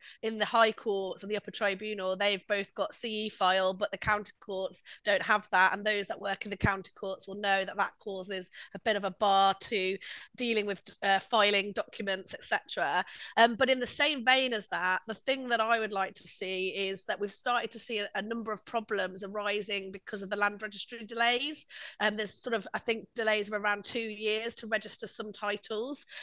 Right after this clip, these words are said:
And so that's creating a problem with the land registration gap.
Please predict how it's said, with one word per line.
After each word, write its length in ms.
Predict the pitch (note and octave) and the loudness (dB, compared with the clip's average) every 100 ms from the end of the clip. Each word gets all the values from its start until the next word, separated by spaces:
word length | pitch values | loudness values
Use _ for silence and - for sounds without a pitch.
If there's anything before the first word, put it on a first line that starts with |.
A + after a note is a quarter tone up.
| - | -8
And 100 | G#3+ | -6
so 40 | - | 4
that's 240 | A#3+ - | 4 4
creating 480 | - A#3 G#3+ G#3 G#3+ | -2 0 0 -2 -6
a 40 | |
problem 440 | G3+ - G#3+ G3+ G3+ | -8 -6 -4 -2 -2
with 140 | G3+ | -4
the 80 | G3+ | -4
land 240 | G3+ G#3 | -2 -2
registration 680 | G#3 G3+ - - A3 A3 A3+ | -6 -6 -6 -4 -4 -4 -2
gap. 220 | G#3+ B3 | 6 6